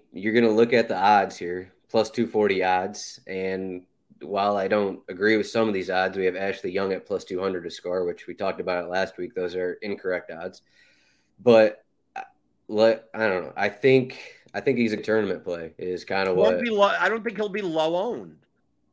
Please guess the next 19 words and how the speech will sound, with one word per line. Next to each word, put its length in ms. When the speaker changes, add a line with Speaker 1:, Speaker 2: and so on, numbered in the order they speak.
Speaker 1:
You 140
don't 260
Speaker 2:
I, 40
Speaker 1:
think 160
he'll 120
be 140
low 100
Speaker 2:
no, 140
I 60
Speaker 1:
owned? 80
Speaker 2:
don't 120
think 120
he'll 100
be 100
high 320
owned, 240
but 80
I 80
don't, 160